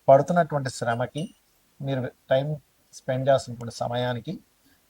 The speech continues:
ఏ మార్గంలో వెళ్తే మీకు అన్ని విధాలా లైఫ్లో బాగుంటుంది అనేటువంటి ఒక పర్ఫెక్ట్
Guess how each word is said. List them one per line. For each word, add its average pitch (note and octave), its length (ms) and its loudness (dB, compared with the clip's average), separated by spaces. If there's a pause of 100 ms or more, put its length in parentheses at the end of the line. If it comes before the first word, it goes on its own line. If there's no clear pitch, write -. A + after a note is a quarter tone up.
ఏ D#3+ 200 4
మార్గంలో D#3+ 640 8
వెళ్తే C3 340 -2
మీకు A#2+ 400 -10 (160)
అన్ని D3 220 -2
విధాలా C#3+ 360 6
లైఫ్లో B2+ 360 0
బాగుంటుంది A2+ 580 -10
అనేటువంటి A2+ 440 -10
ఒక - 160 -10 (400)
పర్ఫెక్ట్ E3 500 4